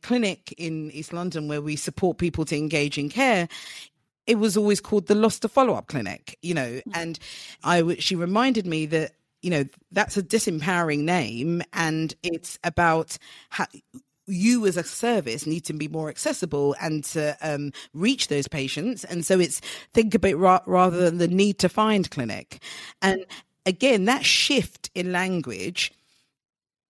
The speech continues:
Speaker 1: you know, it may seem a small thing to people, but it, it, it really contributes to shifting power. And as I said in the beginning, that's how we have inequalities and inequity in experience, because there is differential power.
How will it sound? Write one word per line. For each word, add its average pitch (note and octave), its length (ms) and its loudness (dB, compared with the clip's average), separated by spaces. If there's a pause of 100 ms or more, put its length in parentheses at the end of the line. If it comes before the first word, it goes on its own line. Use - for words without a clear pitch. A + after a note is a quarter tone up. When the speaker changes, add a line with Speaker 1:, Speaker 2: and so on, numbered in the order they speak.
(160)
Speaker 1:
you A3+ 100 0
know, A#3+ 100 4
it G#3 160 4
may B3 160 4
seem A#3+ 220 -2
a G#3+ 40 2
small A3+ 340 4
thing F3+ 220 2
to D#3+ 120 -4
people, C#3 400 -4
but F3+ 180 2
it, - 360 0
it, F#3 180 2
it F#3 120 4
really A3 420 2
contributes F#3 800 -6
to - 120 -4
shifting F3 540 2
power. F#3 420 2 (800)
And F#3+ 140 4
as G3+ 160 4
I G3 100 6
said F#3 240 6
in F#3+ 100 4
the F3 80 2
beginning, G#3+ 600 2 (280)
that's A3 380 2
how G#3 160 6
we G3 140 4
have G3 220 4
inequalities D3 880 0
and E3 160 -2
inequity D#3 520 0
in C#3+ 60 0
experience, A#3 580 2
because E3+ 460 4
there E3+ 200 8
is F3 180 4
differential E3 640 0
power. C3+ 440 -2